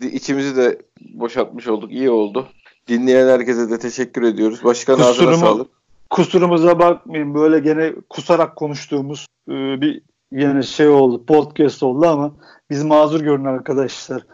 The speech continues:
Speaker 2: Normal Beşiktaş taraftarıyız. Yani Beşiktaş takımı bu halde olmamalı. Takımı bakın.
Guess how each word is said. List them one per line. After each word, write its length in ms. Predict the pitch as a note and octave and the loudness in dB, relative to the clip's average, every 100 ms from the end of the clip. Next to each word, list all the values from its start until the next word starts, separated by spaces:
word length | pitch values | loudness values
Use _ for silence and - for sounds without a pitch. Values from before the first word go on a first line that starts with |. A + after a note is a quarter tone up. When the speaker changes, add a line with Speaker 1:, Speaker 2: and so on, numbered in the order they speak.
| _ _ - | _ _ -4
Speaker 2:
Normal 360 | F#3+ F3+ E3+ E3+ | 0 2 2 0
Beşiktaş 320 | E3+ - D#3 | -2 -2 -4
taraftarıyız. 760 | D#3 C#3+ - C3 B2 D3+ - _ _ _ | -2 -4 -2 -4 -4 -6 -12 _ _ _
Yani 220 | C#3 C#3 C#3 | -2 0 0
Beşiktaş 600 | F3 - E3+ - - _ - | -2 0 -4 -4 -16 _ -6
takımı 560 | F3 D#3+ E3+ D#3+ - _ _ _ - | -2 0 -2 -4 -8 _ _ _ -4
bu 140 | F3 | 0
halde 240 | F3 F3+ | 2 2
olmamalı. 480 | E3 F3+ D#3+ B2 G#2 - _ - | 0 -2 -4 -12 -16 -20 _ -10
Takımı 480 | E3+ E3+ F#3+ E3 | -6 -2 -2 -2
bakın. 400 | C#3 C#3+ - - | -6 -10 -12 -20